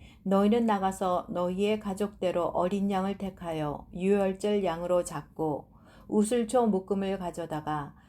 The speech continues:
그릇에 담은 피에 적셔서, 그 피를 문 임방과 좌우 설주에 뿌리고, 아침까지 한 사람도 자기 집 문 밖에 나가지 말라." 여호와께서 애굽 사람들에게 재앙을 내리려고 지나가실 때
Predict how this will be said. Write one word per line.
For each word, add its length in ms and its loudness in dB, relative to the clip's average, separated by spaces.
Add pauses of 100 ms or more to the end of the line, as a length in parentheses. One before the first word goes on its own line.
(180)
그릇에 420 2
담은 340 0
피에 280 0
적셔서, 800 -6 (100)
그 240 -2
피를 480 2 (380)
문 200 4
임방과 720 2
좌우 280 -2
설주에 520 0
뿌리고, 640 -2
아침까지 560 2
한 220 -2
사람도 680 -4 (100)
자기 320 -2
집 140 2
문 200 2
밖에 280 0
나가지 380 -4
말라." 480 -6 (960)
여호와께서 840 2
애굽 280 0
사람들에게 720 0
재앙을 420 -2
내리려고 580 -4
지나가실 720 -2
때 420 -4